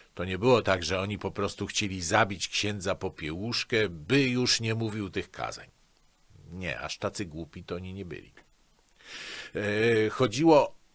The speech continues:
o to, mówił Wiścicki, że pewna grupa w P Z P R chciałaby po zamordowaniu księdza wybuchły rozruchy. To umożliwiłoby zmianę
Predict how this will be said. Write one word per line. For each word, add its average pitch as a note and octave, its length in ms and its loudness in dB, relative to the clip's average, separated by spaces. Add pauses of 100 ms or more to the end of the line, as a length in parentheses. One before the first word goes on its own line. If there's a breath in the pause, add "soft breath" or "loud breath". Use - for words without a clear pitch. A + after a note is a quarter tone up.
(560)
o E3 160 10
to, A2+ 480 2 (100)
mówił E2+ 340 -8
Wiścicki, F#2 720 -6 (320 loud breath)
że G#2+ 200 0
pewna D#3 640 2 (120)
grupa B2+ 520 4
w - 80 -2
P C#3+ 140 0
Z C3 240 -2
P C3 180 -4
R B2+ 360 4
chciałaby E3 640 4
po - 240 2
zamordowaniu B2+ 720 4
księdza C3 360 0
wybuchły A2 420 -2
rozruchy. G2 480 -2 (760 loud breath)
To G3+ 340 10
umożliwiłoby C3 880 4
zmianę E3 680 6